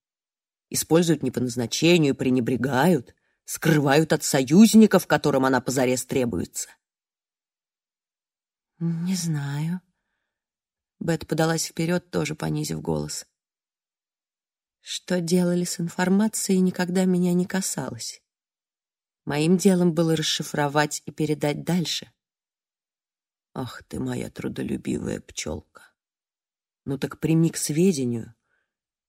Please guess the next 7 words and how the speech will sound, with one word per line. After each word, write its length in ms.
что 220
для 220
некоторых 640
из 120
нас 300
этого 240
недостаточно». 880